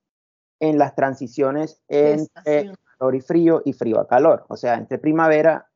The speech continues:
Speaker 1: y el otoño, que son como
Speaker 2: Ajá.
Speaker 1: las intermedias ahí. Pero el verano es sol completo, calor absurdo en diciembre y enero, y el invierno es lo opuesto,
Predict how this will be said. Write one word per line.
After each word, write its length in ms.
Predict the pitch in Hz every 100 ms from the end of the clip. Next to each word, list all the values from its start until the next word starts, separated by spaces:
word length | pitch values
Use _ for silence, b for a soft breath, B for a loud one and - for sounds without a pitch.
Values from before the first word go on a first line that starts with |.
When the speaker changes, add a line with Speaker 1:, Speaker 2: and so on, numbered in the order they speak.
| _
Speaker 1:
y 100 | 123
el 100 | 107
otoño, 380 | 104 147 123 - _ _
que 80 | -
son 180 | - 120
como 200 | 131 135
Speaker 2:
Ajá. 80 | 220 _
Speaker 1:
las 100 | 117
intermedias 640 | 127 123 110 104 104 110 120
ahí. 240 | 123 - - _ _ _ _ _ _ _ _
Pero 240 | 180 160
el 100 | 147
verano 560 | 135 143 127 123 139 170
es 680 | 151 151 151 _ 160 - _ _ _ _ _ _ -
sol 300 | 147 131 127
completo, 720 | 156 160 175 180 202 233 254 _ _ _ _
calor 560 | - 131 113 110 113 -
absurdo 640 | 143 - - 175 160 165 139
en 140 | 143
diciembre 440 | 127 123 123 117 117
y 80 |
enero, 460 | 117 143 165 - - _ _ _ _ _ -
y 120 | 170
el 120 | 170
invierno 460 | 196 202 156 160 151
es 140 | 117
lo 100 | 127
opuesto, 480 | - 185 175 -